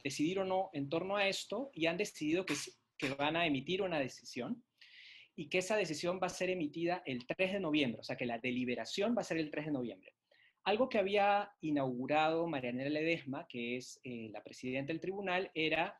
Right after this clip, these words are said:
que las decisio-, eh, las deliberaciones fueran públicas, entonces que uno pudiese, a través del canal,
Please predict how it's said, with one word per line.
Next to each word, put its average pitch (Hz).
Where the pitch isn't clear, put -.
que 139
las 127
decisio-, 147
eh, 156
las 143
deliberaciones 139
fueran 202
públicas, 226
entonces 147
que 160
uno 185
pudiese, 160
a 135
través 135
del 165
canal, 147